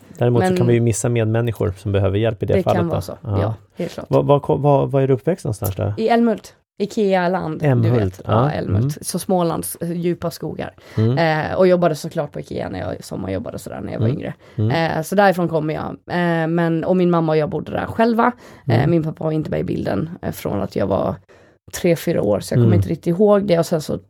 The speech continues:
Speaker 2: tog vi tillbaka kontakten när jag var, eh, arton, nitton.
Speaker 1: Mm.
Speaker 2: Och då hade jag flyttat från mamma när jag var sexton.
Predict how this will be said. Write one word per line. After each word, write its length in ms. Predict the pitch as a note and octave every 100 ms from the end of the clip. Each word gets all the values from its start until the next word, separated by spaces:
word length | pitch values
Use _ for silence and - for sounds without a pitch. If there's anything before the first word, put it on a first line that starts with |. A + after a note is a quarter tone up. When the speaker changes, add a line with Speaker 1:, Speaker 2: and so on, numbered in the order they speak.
| _
Speaker 2:
tog 140 | - E3+
vi 80 | -
tillbaka 320 | - F#2+ -
kontakten 420 | - - - G2
när 80 | -
jag 120 | E2+
var, 240 | - - - _ - - _ _ _
eh, 320 | - D#2 - -
arton, 380 | - E3+ - E3+
nitton. 640 | E3+ - _ E3 - G2
Speaker 1:
Mm. 120 | A2+
Speaker 2:
Och 60 | E3+
då 160 | F3 E3
hade 120 | D#3+
jag 80 | C#3+
flyttat 260 | - E3
från 200 | - D#3
mamma 200 | D3 D#3+
när 80 | G3
jag 60 | -
var 80 |
sexton. 420 | C#3+ D3 - -